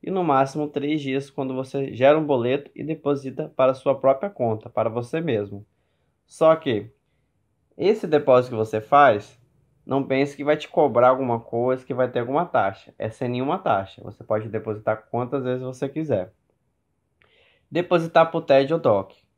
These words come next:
Quem não conhece o ted, é a transferência eletrônica disponível e você pode transferir de outro, de outra conta. Por exemplo, eu tenho uma conta Banco Brasil, Banco da Caixa. Para transferir do Banco do Brasil para o Nu-, Nubank, eu posso.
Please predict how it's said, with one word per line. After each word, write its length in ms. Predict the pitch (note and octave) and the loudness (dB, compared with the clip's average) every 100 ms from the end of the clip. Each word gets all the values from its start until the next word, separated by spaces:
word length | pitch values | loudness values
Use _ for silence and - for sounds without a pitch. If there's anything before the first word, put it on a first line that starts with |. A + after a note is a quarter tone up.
| _ _ _ | _ _ _
Quem 140 | D3+ D3+ | -4 -2
não 80 | |
conhece 340 | C3+ A#2+ A#2 B2+ | 0 0 0 -2
o 80 | C#3+ | 0
ted, 420 | D#3 D3+ E3 C#3 | 2 2 2 -4
é 60 | |
a 40 | A#2 | -8
transferência 600 | B2 B2 B2+ A#2+ B2 C#3 | -8 -6 -2 -2 -2 -2
eletrônica 680 | B2 A#2+ A2 G#2+ - F2+ - | -2 -2 -2 -4 -6 -10 -12
disponível 1080 | A2 E3 F#3+ - C3 G#2 G#2 G#2+ D#3 - _ _ _ _ _ - | -8 -8 -6 -6 -4 -2 -4 -4 -4 -6 _ _ _ _ _ -8
e 120 | G#3+ | -2
você 280 | F#3+ F#3+ E3 | -2 -2 0
pode 300 | C#3+ C#3+ - | 2 2 0
transferir 500 | D#3 D#3 D#3 D3+ D#3+ | -6 -2 -2 -2 -2
de 140 | E3 | 0
outro, 400 | D3+ D3+ G#3 - | 0 -2 -10 -12
de 200 | - C3 | -6 -2
outra 180 | D3 F#3 | 0 0
conta. 500 | F#3+ D#3 C3 A2 G#2+ _ _ | 0 0 0 -2 -12 _ _
Por 160 | - G3 | -4 0
exemplo, 480 | F#3 C#3 G#2+ F2 - | 2 0 -2 -6 -8
eu 100 | D3 | -6
tenho 160 | F3 F3 | -2 -2
uma 100 | D#3+ | 0
conta 220 | B2 A#2+ | -2 0
Banco 220 | A2+ A2+ | -2 0
Brasil, 400 | B2+ C#3+ C#3 C3 | 0 0 0 -6
Banco 260 | G2 G#2+ G#2 | -6 -10 -6
da 140 | B2 | -6
Caixa. 500 | - C3 B2+ - C3+ _ _ _ _ | 2 2 2 -2 -14 _ _ _ _
Para 180 | C#3+ D#3 | 4 4
transferir 340 | F3 F3 F3 | 2 -2 -2
do 100 | C#3+ | 0
Banco 220 | B2+ F3 F3+ | 0 0 0
do 100 | D3 | 2
Brasil 360 | B2+ A#2+ A#2+ A2 | 4 2 0 -4
para 340 | - D3+ E3 | 2 4 4
o 20 | |
Nu-, 280 | C3+ A#2 - - _ | 2 -2 -8 -20 _
Nubank, 640 | - A2 C3 D#3 C#3 - - | -10 -2 0 0 -2 -8 -12
eu 80 | - | -6
posso. 520 | - A3 D3+ D3+ - | 2 4 4 2 -12